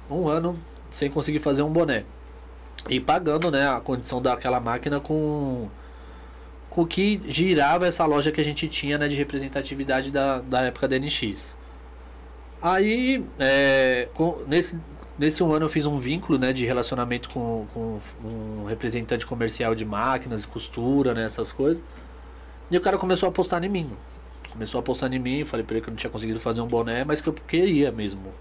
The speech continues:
né, produzir isso. Investiu, apresentou pessoas, né, pessoas que hoje já <laughs> montou, depois de ter montado pra mim, montou pra outras concorrentes aí,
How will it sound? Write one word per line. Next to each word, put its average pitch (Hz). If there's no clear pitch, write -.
né, 95
produzir 104
isso. -
Investiu, 202
apresentou 165
pessoas, 180
né, 151
pessoas 147
que 143
hoje 139
já 135
<laughs> -
montou, 143
depois 127
de 131
ter 131
montado 127
pra 123
mim, 120
montou 120
pra 113
outras 120
concorrentes 120
aí, 113